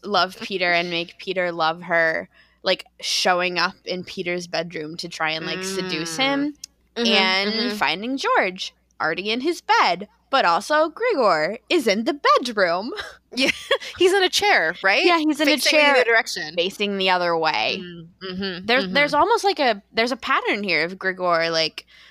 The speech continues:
Speaker 1: knowing Peter, like, sucks, but looking the other way.
Speaker 2: Yeah, yeah, yeah, yeah.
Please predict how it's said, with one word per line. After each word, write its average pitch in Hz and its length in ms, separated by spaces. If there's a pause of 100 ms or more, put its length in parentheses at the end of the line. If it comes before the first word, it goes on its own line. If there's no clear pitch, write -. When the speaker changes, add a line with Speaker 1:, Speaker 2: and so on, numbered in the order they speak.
(140)
Speaker 1:
knowing 208 400
Peter, 214 340
like, 180 360 (180)
sucks, - 1000
but - 260
looking 175 360
the 165 160
other 160 220
way. 98 480 (180)
Speaker 2:
Yeah, 175 400 (140)
yeah, 185 160
yeah, 190 140
yeah. 156 360